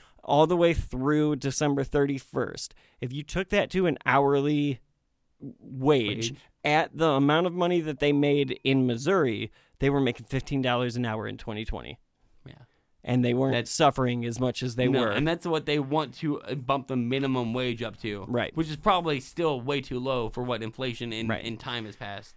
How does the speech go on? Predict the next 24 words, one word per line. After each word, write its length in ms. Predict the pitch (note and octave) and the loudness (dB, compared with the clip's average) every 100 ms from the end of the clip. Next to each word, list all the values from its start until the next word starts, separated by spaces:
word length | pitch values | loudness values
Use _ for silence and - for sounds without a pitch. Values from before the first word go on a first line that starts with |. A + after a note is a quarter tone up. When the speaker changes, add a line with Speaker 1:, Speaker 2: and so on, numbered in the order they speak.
| - | -18
Speaker 1:
So, 500 | - E3+ D#3+ D#3+ D#3+ | -2 4 6 6 4
uh, 640 | B2 - D3+ D3+ D3+ D3 B2+ - - - - - | 2 0 2 2 4 4 2 -2 -16 -20 -20 -6
Tucker 280 | B3 B3 | -4 -4
Carlson 580 | G3+ G#3+ G3 F3 D3 G3 - _ | 2 4 4 2 0 0 -6 _
is 240 | - C3 | -4 -2
still 420 | B2+ - - A#3 F3 | -2 -4 0 2 4
in 100 | C3+ | 2
the 60 | |
middle 300 | C3 B2+ A#2+ | 2 0 0
of 140 | A#2+ - | -2 -2
his 360 | C3 A#2+ A2 | -2 -2 -4
rant 440 | A2 A#2+ C3 D#3 - | -4 -2 0 -2 -2
of 360 | B2 B2 A#2 | -2 0 -2
trying 260 | - B2 A#2+ | -2 -2 -2
to 60 | |
tie 240 | A2+ B2 A#2+ | -2 0 0
everything 460 | A#2 A#2+ A2+ B2 A#2+ | 0 0 -2 -2 -2
to 80 | G#2 | -4
shit 260 | - A2+ | -6 -4
that 120 | A#2+ | -6
it 60 | A2 | -4
doesn't 280 | A2 A#2 A2+ | -4 -2 -2
belong 300 | A2+ A#2+ C3 | -2 0 0
to. 220 | D#3+ F3 | 0 0